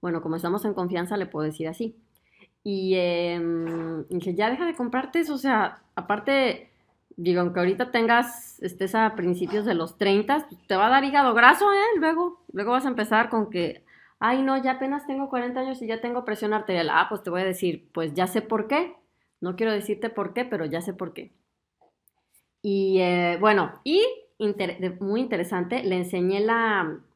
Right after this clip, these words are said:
le enseñé una mermelada porque también se compra mermelada. Dijo, "Ay, yo, yo no voy a comprar, eh, Nutella, me voy a comprar mermelada".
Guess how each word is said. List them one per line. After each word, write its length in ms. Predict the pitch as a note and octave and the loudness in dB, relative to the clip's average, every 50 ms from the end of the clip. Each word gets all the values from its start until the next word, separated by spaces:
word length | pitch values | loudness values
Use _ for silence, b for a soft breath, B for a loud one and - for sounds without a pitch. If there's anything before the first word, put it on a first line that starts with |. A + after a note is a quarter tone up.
| _ _ - | _ _ 0
le 100 | G3+ G3 | 2 2
enseñé 280 | G3 G3 G#3 G3+ G3+ | 4 4 2 2 4
una 140 | G#3+ A#3+ C4+ | 4 2 2
mermelada 480 | C4 A#3+ G#3 F#3 F3 F3 F3 F#3+ - F3+ | 2 2 2 2 2 2 2 0 0 -2
porque 200 | F#3+ F#3 E3+ E3 | -4 -6 -6 -6
también 240 | - D#3+ E3+ F3+ | -6 -4 -4 -4
se 140 | F3 A3 A3 | -4 -6 -4
compra 280 | - F#3+ F3+ F#3 G3 G3+ | -2 -4 -2 0 0 0
mermelada. 280 | G3 F3+ E3+ E3 E3+ | 0 0 -2 -4 -4
Dijo, 160 | E3 E3+ - A#3+ | -4 0 2 2
"Ay, 80 | B3 A#3+ | 4 4
yo, 160 | B3 B3+ B3 | 0 0 0
yo 100 | A#3+ B3+ | 0 2
no 60 | C#4 | 4
voy 100 | D4+ E4 | 6 4
a 60 | E4+ E4 | 4 4
comprar, 420 | D4+ C4+ C4 A#3+ B3 B3+ C4 B3+ - | 2 0 4 8 8 8 8 6 2
eh, 100 | G#3+ G#3+ | -2 0
Nutella, 520 | G#3+ G#3+ G#3 - A#3+ A#3 A#3+ C4 C#4 - - | 0 0 0 0 0 2 2 2 0 -2 -2
me 80 | F3+ F#3+ | -2 -2
voy 60 | G#3+ | -2
a 20 | |
comprar 320 | - A#3 A3+ A3+ G#3+ G3+ G#3 | 0 -2 2 2 4 4 4
mermelada". 640 | G#3+ G#3+ G#3+ G3+ F#3 E3+ D#3+ D3+ C#3+ C#3 - b | 2 2 2 2 2 2 2 0 0 -4 -8 b